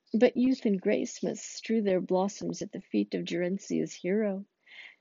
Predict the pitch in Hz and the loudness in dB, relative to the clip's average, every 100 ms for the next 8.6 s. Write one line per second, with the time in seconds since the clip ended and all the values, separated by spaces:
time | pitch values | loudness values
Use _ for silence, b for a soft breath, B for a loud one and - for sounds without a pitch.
0 | B - 302 - - 262 254 247 240 233 | B -2 -2 -2 0 2 2 0 2 2
1 | - 226 214 - 302 277 - 233 240 208 | 2 2 0 0 2 2 -2 -2 0 0
2 | - 208 214 196 214 240 196 202 185 202 | -2 -2 -2 0 0 0 -2 -2 2 4
3 | 196 - 233 277 262 - 277 285 165 185 | 4 2 2 2 -2 -2 -4 -2 -4 -6
4 | - - 196 240 - - _ _ B B | -8 -6 -2 -2 -4 -10 _ _ B B
5 | - 233 240 240 247 302 202 196 - - | 4 6 6 6 4 2 0 -2 -2 -4
6 | 208 220 214 220 233 247 - - 277 220 | 0 2 4 2 2 0 -2 -4 -2 -2
7 | 214 - B B B - 285 233 220 - | -6 -10 B B B 4 4 4 -2 -2
8 | 240 285 196 156 170 | -2 0 -2 -4 -8